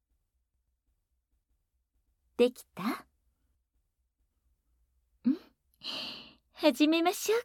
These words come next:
か。<laughs> あのね、出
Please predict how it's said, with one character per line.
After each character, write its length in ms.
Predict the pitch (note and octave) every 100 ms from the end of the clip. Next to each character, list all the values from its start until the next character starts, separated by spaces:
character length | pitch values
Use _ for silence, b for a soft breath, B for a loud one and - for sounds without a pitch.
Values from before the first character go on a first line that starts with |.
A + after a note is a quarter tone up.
| - F#4 A4 - _ _ _ _ _ _ _ _ _ _ _ _ _ _ _
か。 80 | - - _ _ _ _ G4+ - - C#5 _ - B B B _ _ _ _ _ _ _ _ _ _ _ _ _ _ _ _
<laughs> 0 |
あ 120 | - E3+
の 140 | F3+
ね、 320 | F#3+ B3+ - _ _ _ _ _ _ _ _ _ _
出 340 | - - F#3+